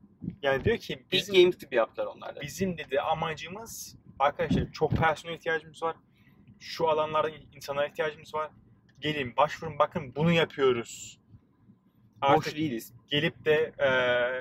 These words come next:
Speaker 1: gururla, "Hani burada çalışıyorum," diyebilirsiniz. Çekinmeyebilirsiniz. Adam asıl amacı, da anladığım kadarıyla yani gizli kaldığı zaman
Speaker 2: İnsanlar da
Speaker 1: insan bulmakta ciddi sıkıntı
Speaker 2: zorlanıyorlar.
Speaker 1: yaşadılar.
Speaker 2: Olabilir.
Speaker 1: O yüzden aslında hani bu,
Speaker 2: Public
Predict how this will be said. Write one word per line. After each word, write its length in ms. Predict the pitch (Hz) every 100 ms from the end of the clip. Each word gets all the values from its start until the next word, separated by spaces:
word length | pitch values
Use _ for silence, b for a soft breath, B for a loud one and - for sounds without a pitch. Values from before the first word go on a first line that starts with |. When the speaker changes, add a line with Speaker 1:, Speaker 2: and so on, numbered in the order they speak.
| - - _ _ - - - - -
Speaker 1:
gururla, 380 | - 151 151 147
"Hani 300 | 139 139 -
burada 200 | 147 143
çalışıyorum," 580 | - 143 135 151 143 135
diyebilirsiniz. 920 | 135 139 143 147 - 131 117 - - - _ _ _ _ _
Çekinmeyebilirsiniz. 840 | - 135 - 147 139 123 - 175 -
Adam 240 | 147 151 151 -
asıl 240 | 147 165
amacı, 380 | 147 131 127 -
da 120 | 147
anladığım 220 | 151 180
kadarıyla 320 | - 175 131
yani 120 | 117 117 - 123
gizli 340 | 113 123 143 202
kaldığı 440 | - 135 135 226
zaman 380 | 208 139 147 - _ _ _ _ _
Speaker 2:
İnsanlar 440 | 120 117 131 143 151 147
da 40 |
Speaker 1:
insan 260 | 160 202 185
bulmakta 420 | 147 156 165 -
ciddi 240 | 180 - 190
sıkıntı 340 | - 156 139
Speaker 2:
zorlanıyorlar. 320 | 127 - -
Speaker 1:
yaşadılar. 200 | - - - -
Speaker 2:
Olabilir. 240 | 98 165
Speaker 1:
O 40 | 190
yüzden 200 | 190 175
aslında 280 | 160 - 151
hani 180 | 139 - _ _ - - -
bu, 200 | 147 160
Speaker 2:
Public 80 | -